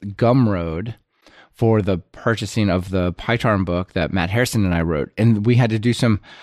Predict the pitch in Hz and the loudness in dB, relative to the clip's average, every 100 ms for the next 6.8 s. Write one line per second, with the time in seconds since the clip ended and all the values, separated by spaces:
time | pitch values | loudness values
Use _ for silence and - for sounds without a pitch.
0 | - - 107 117 127 127 120 120 120 110 | -16 -4 -2 2 2 2 0 -2 -2 0
1 | 101 107 110 - 107 113 123 107 92 - | 0 2 2 2 0 2 0 0 -4 -4
2 | 147 139 131 - 113 120 107 104 104 98 | 0 0 0 -2 -2 0 0 0 0 0
3 | 87 82 113 87 90 - 120 117 78 101 | 0 -2 -2 0 -2 -2 0 0 0 0
4 | 90 - 117 123 107 101 117 147 - - | -2 -2 -4 0 0 0 -4 -4 -8 -18
5 | - - - - 120 120 - - - 120 | -20 -20 -12 0 2 2 -4 -4 0 2
6 | 131 127 117 127 131 104 80 | 4 4 2 0 0 -2 -6